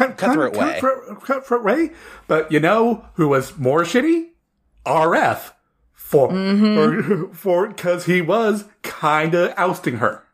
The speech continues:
Speaker 3: Yep.
Speaker 1: Or without even
Speaker 2: Yeah.
Speaker 1: telling her.
Speaker 3: Mm-hmm.
Speaker 2: Huh. What the hell, R F? What the hell?
Speaker 3: And
Speaker 2: We
Speaker 3: it
Speaker 2: trusted you.
Speaker 3: And also the studio system is, is no small thing to, to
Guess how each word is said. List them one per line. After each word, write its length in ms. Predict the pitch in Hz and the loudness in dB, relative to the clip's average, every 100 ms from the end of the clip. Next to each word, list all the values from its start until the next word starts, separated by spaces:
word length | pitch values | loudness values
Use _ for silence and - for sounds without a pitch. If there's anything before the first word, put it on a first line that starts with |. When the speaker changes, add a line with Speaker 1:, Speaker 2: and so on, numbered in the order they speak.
| _ _ _ | _ _ _
Speaker 3:
Yep. 380 | 160 165 220 - _ _ _ - | -2 2 2 0 _ _ _ 0
Speaker 1:
Or 220 | 131 - 170 | 0 0 -2
without 460 | 156 - 190 185 | -2 0 -2 -2
even 80 | 254 | 0
Speaker 2:
Yeah. 180 | 175 175 | 0 0
Speaker 1:
telling 320 | 160 208 196 | -2 -2 -2
her. 260 | 113 104 - _ _ - | -6 -8 -10 _ _ -10
Speaker 3:
Mm-hmm. 480 | 165 165 196 202 311 - _ - | -8 -6 -4 -4 -6 -8 _ -18
Speaker 2:
Huh. 100 | 98 _ _ _ | -18 _ _ _
What 160 | 127 | -2
the 80 | 143 | 0
hell, 180 | 131 101 | 2 2
R 180 | 92 92 | 4 2
F? 300 | 95 - - _ _ | 2 -2 -16 _ _
What 140 | 117 | -2
the 100 | - | -2
hell? 300 | 101 87 82 _ _ _ _ _ | 0 -2 -4 _ _ _ _ _
Speaker 3:
And 180 | 269 269 - | -2 -2 0
Speaker 2:
We 100 | 156 | -2
Speaker 3:
it 60 | |
Speaker 2:
trusted 520 | - - 110 - 110 | -2 -4 -4 -2 -4
you. 220 | 104 82 78 | -2 -6 -4
Speaker 3:
And 100 | 339 | -4
also 200 | 392 - | -4 -6
the 100 | 294 | -6
studio 280 | 269 320 311 | -4 -4 0
system 300 | 220 190 175 | -2 -2 -6
is, 160 | 156 156 180 | -8 -10 -6
is 160 | 185 185 | -6 -2
no 280 | 190 208 | 2 2
small 540 | 185 - 180 165 147 143 | 2 0 2 2 2 -2
thing 340 | - 147 135 | -6 -6 -6
to, 280 | 135 139 131 _ | -4 -6 -6 _
to 160 | - | -10